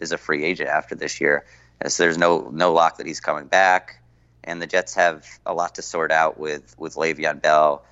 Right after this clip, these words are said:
who has really probably, really been a dis-, an expensive disappointment for them. That could be a tough contract to get out of.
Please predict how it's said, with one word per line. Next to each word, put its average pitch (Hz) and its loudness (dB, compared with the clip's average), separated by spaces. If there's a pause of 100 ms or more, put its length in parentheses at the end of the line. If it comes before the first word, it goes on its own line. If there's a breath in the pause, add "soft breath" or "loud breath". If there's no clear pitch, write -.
(320 soft breath)
who 80 -4
has 76 2
really 92 2
probably, 76 0 (120)
really 98 0
been 80 -4
a 73 -6
dis-, - -8
an 90 -6
expensive 95 -2
disappointment 73 -6
for 69 -8
them. 71 -6
That 80 0
could - -10
be 78 -2
a 71 0
tough - -2
contract 92 2
to - -4
get 82 0
out 85 4
of. 85 -6